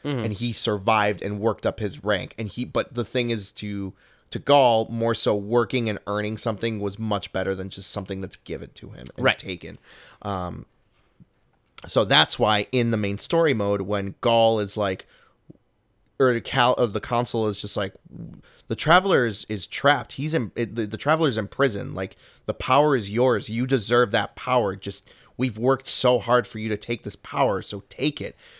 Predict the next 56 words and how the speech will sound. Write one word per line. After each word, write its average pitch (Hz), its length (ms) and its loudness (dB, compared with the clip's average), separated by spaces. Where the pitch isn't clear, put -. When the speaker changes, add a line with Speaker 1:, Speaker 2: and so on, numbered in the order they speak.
Speaker 2:
And 104 180 -8
go, 110 140 0
and 113 180 0
it's 101 140 -6
like, 107 260 -2
"That 131 260 4
is 117 200 0
the 120 80 2
way 110 260 2
that 107 160 4
it, 104 200 0
you 110 240 -4
are 107 80 0
supposed - 400 -4
to 110 80 -4
gain 104 280 -2
this 95 140 -8
power." 117 480 0
And 107 160 -2
Gaul 113 260 6
is 104 80 -2
just 101 160 -8
like, 101 220 -8
"No, 110 280 2
it's - 200 -10
not. 98 340 -2
Like, 95 220 -10
Speaker 1:
Right. 113 320 4
Speaker 2:
I, 113 80 4
I 117 40 2
meant," 113 380 0
that's 120 180 2
why 113 140 0
he 110 220 -8
keeps - 360 -6
the 123 400 4
speaker - 380 -4
alive, 104 400 2
talks 123 340 2
to 127 100 0
the 110 100 -2
speaker, 101 600 -2
and 104 140 -2
it's 104 120 -2
just 107 160 -2
like, 107 140 0
"How 131 400 4
do 135 240 2
I 123 140 4
gain 117 340 2
the 104 80 -2
trust - 500 -2
of 107 200 2
the 104 60 -4
Speaker 1:
Right. - 40 -6
Speaker 2:
Traveler 101 540 0